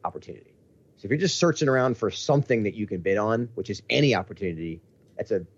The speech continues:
it's a time vampire. But looking on there for the opportunity or an opportunity with the agency that you're targeting, that's a, a very effective way to use F B O 'cause it's gonna be on there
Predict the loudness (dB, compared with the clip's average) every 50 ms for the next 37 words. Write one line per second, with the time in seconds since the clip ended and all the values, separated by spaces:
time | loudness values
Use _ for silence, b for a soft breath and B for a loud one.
0 | _ _ _ _ _ _ _ -8 -8 -6 -4 -6 -6 -6 -8 -10 -12 -14 -16 -16
1 | -16 -18 -20 _ _ _ _ _ _ _ _ _ -2 0 2 4 2 4 4 6
2 | 6 6 6 6 6 4 4 4 2 2 2 4 4 4 4 0 -2 -4 0 2
3 | 4 4 4 2 0 -4 -2 0 2 2 4 4 4 4 2 0 -2 -4 -6 -8
4 | -6 -4 -2 -2 0 2 0 0 -2 -4 -2 0 0 0 0 0 0 -2 0 0
5 | 0 2 2 0 0 -2 -4 -4 -4 -4 -4 -4 -6 -4 -2 -2 -2 0 2 2
6 | 2 2 0 -4 b b b b b _ _ -2 -2 -2 -2 -6 -8 -8 -8 -6
7 | -6 -10 _ _ -8 -8 -8 -10 _ _ _ _ -4 0 2 2 2 2 0 -2
8 | -4 -4 -4 -4 -4 -4 -4 -4 -4 -6 -6 -4 -4 -6 -6 -6 _ -8 -4 -2
9 | -2 -2 -2 -2 -4 -4 -2 0 2 2 4 4 4 2 2 0 -2 -4 -12 -18